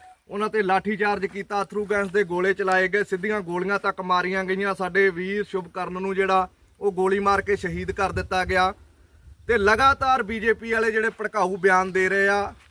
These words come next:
ਉਹਦੇ ਰੋਸ ਵਜੋਂ ਪੂਰੇ ਪੰਜਾਬ ਦੇ ਅੰਦਰ ਕੀ ਪੂਰੇ ਭਾਰਤ ਦੇ ਅੰਦਰ ਬੀਜੇਪੀ ਦਾ ਲਗਾਤਾਰ ਵਿਰੋਧ ਹੋ ਰਿਹਾ ਸੀਗਾ। ਉਸੇ ਤਹਿਤ ਅਸੀਂ ਵੀ ਆਪਦੇ ਪਿੰਡਾਂ ਦੇ ਵਿੱਚ ਇਹਨਾਂ ਦਾ ਲਗਾਤਾਰ ਵਿਰੋਧ ਕੀਤਾ, ਪਿੰਡਾਂ 'ਚੋਂ ਇਹਨਾਂ ਨੂੰ ਦੌੜਾਇਆ ਵੀ, ਕਈ ਪਿੰਡਾਂ ਦੇ ਵਿੱਚ ਇਹਨਾਂ ਨੂੰ ਵੜਨ ਤੱਕ ਨਹੀਂ ਦਿੱਤਾ ਗਾ।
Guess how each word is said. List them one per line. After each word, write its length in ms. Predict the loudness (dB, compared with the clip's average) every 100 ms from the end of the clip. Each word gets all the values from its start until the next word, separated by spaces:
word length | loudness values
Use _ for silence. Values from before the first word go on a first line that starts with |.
| -20 -10
ਉਹਦੇ 300 | -4 2 4
ਰੋਸ 300 | 4 4 2
ਵਜੋਂ 320 | 0 -2 0 -2
ਪੂਰੇ 260 | -2 -2 0
ਪੰਜਾਬ 500 | 2 2 4 2 2
ਦੇ 200 | 2 2
ਅੰਦਰ 220 | -2 -6
ਕੀ 160 | -6
ਪੂਰੇ 280 | -10 -2 -2
ਭਾਰਤ 340 | 0 0 -2 -2
ਦੇ 180 | -2 0
ਅੰਦਰ 200 | 0 -2
ਬੀਜੇਪੀ 440 | -2 0 0 2
ਦਾ 120 | 2
ਲਗਾਤਾਰ 440 | 2 2 2 2 0
ਵਿਰੋਧ 280 | 0 -2
ਹੋ 100 | 0
ਰਿਹਾ 160 | -2 -4
ਸੀਗਾ। 280 | -6 -14 -16 -18 _ -20 -20 -16 -4
ਉਸੇ 380 | 2 2 4 4
ਤਹਿਤ 680 | 4 6 6 6 0 0 -2 -6 -20 -20 -6 -6
ਅਸੀਂ 220 | -4 -6
ਵੀ 100 | 0
ਆਪਦੇ 260 | 0 2 0
ਪਿੰਡਾਂ 340 | 0 2 4
ਦੇ 100 | 4
ਵਿੱਚ 220 | 4 4 2
ਇਹਨਾਂ 220 | 0 2
ਦਾ 100 | 2
ਲਗਾਤਾਰ 500 | 2 2 0 0 -2
ਵਿਰੋਧ 320 | -2 0 0
ਕੀਤਾ, 360 | -2 -6 -2 0
ਪਿੰਡਾਂ 320 | 0 2 2
'ਚੋਂ 140 | 2 0
ਇਹਨਾਂ 160 | 0
ਨੂੰ 160 | -2 -2
ਦੌੜਾਇਆ 440 | 0 4 6 4
ਵੀ, 180 | 4 0
ਕਈ 240 | 0 -2 0
ਪਿੰਡਾਂ 340 | -2 0 0
ਦੇ 80 | 2
ਵਿੱਚ 220 | 0 0
ਇਹਨਾਂ 180 | -2 -2
ਨੂੰ 160 | -4 -4
ਵੜਨ 220 | -4 -2
ਤੱਕ 240 | -2 -2 -2
ਨਹੀਂ 140 | -4
ਦਿੱਤਾ 320 | -4 2 2
ਗਾ। 220 | 4 2